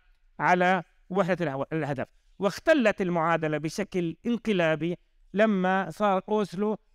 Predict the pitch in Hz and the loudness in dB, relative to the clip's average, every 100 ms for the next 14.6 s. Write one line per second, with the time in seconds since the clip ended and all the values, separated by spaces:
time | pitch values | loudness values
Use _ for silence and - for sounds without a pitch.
0 | _ 160 180 220 208 196 165 185 175 170 | _ 0 2 2 -2 -2 -2 0 0 0
1 | 180 - 208 180 151 170 170 180 - 185 | -4 -2 0 0 0 -2 0 -2 0 0
2 | 180 185 254 247 220 214 185 196 208 196 | 2 0 2 0 0 0 0 2 2 2
3 | 196 185 185 175 175 170 156 143 139 127 | 0 0 -2 0 0 -2 -2 -4 -2 -4
4 | 107 _ _ _ _ _ _ _ _ 151 | -6 _ _ _ _ _ _ _ _ -8
5 | 160 214 202 208 190 185 185 185 175 165 | -2 0 2 2 2 2 0 0 0 0
6 | 175 175 - 247 226 190 196 190 - 196 | -2 -4 -4 0 0 2 2 0 -2 -2
7 | 180 196 220 190 247 220 214 - 175 170 | 0 0 -2 0 2 2 0 -2 -8 0
8 | 214 214 175 170 175 160 240 208 196 226 | 4 4 2 0 -2 0 0 0 0 2
9 | 180 147 131 - _ - 185 - 226 190 | 0 0 -6 -10 _ -6 -6 0 2 2
10 | 202 185 202 185 - 220 214 226 _ _ | 2 -2 -4 -4 -2 -2 0 -2 _ _
11 | - 165 180 240 220 196 - 208 240 214 | -8 -6 -4 2 2 2 -4 -2 0 0
12 | 180 175 170 196 208 165 175 196 196 160 | 0 -2 -2 -2 -2 -2 -4 0 0 0
13 | 139 110 _ - 170 - 208 180 - 190 | -4 -8 _ -4 -4 -2 0 0 0 0
14 | 208 185 202 196 175 - | 0 2 -2 -2 -4 -4